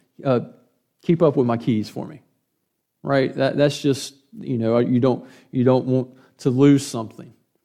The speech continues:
right? You ever lose something? I put up my clergy badges before covid when you couldn't get into the hospitals, and two years on, I'm still trying to find them. I put 'em up where they would be kept nice and safe, and I don't know where that nice and safe place is, right? That's, that's not,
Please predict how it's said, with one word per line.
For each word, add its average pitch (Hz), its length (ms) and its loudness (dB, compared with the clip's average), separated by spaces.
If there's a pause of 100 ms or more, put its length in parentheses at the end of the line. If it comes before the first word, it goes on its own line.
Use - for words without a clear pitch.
(340)
right? 131 180 -4
You 127 80 2
ever 127 160 0
lose 135 260 2
something? 143 320 -4
I 139 60 -2
put 139 200 2
up 127 100 2
my 123 120 -2
clergy 123 360 -2
badges 117 440 0
before 120 360 -4
covid 120 360 -2
when 117 140 -4
you 120 80 -4
couldn't 131 200 -8
get 123 80 -4
into 127 100 -6
the 123 80 -8
hospitals, 120 560 -4
and 113 100 -6
two 139 140 0
years 123 260 2
on, 123 240 -4
I'm 123 160 0
still 139 260 0
trying 120 280 -4
to 127 80 -2
find 127 300 -2
them. 101 100 -10 (680)
I 123 60 -8
put 165 160 2
'em 156 100 2
up 139 220 2
where 139 80 2
they 135 100 6
would 131 80 2
be 131 120 4
kept - 500 0
nice 160 340 0
and 139 100 -2
safe, 131 380 2
and 120 100 -10
I 120 60 -8
don't 120 160 -8
know 120 100 -6
where 117 180 -4
that 120 120 -4
nice 117 280 -8
and 120 100 -12
safe 110 260 -14
place 113 300 -10
is, 151 360 0 (1300)
right? 147 240 2
That's, 190 200 2
that's 196 260 -2
not, 180 320 0